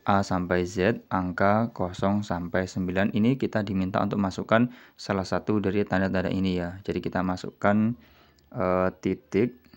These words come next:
at-, kemudian kita kasih angka ya, teman-teman.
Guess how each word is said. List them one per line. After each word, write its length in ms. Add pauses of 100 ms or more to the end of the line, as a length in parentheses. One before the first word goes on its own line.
(1600)
at-, 400
kemudian 480
kita 400
kasih 560
angka 320
ya, 160
teman-teman. 400